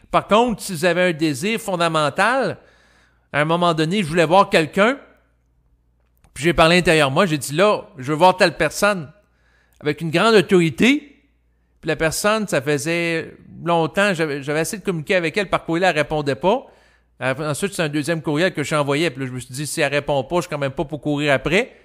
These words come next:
Puis là, je voulais qu'elle réponde. Puis au moment que j'ai demandé ça intérieurement, c'est au même moment qu'elle a répondu. Puis quand que je l'ai demandé, je l'ai demandé avec une certaine force. Parce qu'à ce moment-là, je l'avais formulé comme étant un besoin.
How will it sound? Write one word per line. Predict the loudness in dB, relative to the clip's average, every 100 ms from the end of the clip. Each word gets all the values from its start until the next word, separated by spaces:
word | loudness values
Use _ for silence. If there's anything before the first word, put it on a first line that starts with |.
| _
Puis | -8
là, |
je | -4
voulais | 0 0
qu'elle | 0 -2
réponde. | 0 -2 -2 -10 -16 _ _ _ _
Puis | 0
au |
moment | 2 4 2
que | 2 -2
j'ai | -2
demandé | 0 0 2 0
ça | -2
intérieurement, | -2 -2 0 0 0 -2 -4 -10 _ _ _
c'est | -8
au | -4
même | -2 0
moment | 0 2 0
qu'elle | 0 0
a |
répondu. | 0 -2 -4 -6 -6 -10 -14 _ _ _ _ _
Puis | _ -4
quand | -2
que |
je | -2
l'ai | -2
demandé, | 0 0 0 -2
je |
l'ai | -4
demandé | -2 -2 -2
avec | -4
une | -4
certaine | -4 -4 -4 -6
force. | -6 -6 -8 -18 -20 _ _ _ _ _ _ _ _ _ _ _ _ _ _ _ _ _ _ _ _
Parce | -6 -2
qu'à | -2
ce | 0
moment-là, | 0 2 2 2 0
je | 0
l'avais | 0 0
formulé | 0 -2 -2 -2 0 0
comme | -2 -4
étant | -4 -2
un | -2
besoin. | -2 0 -2 -2 -6 -8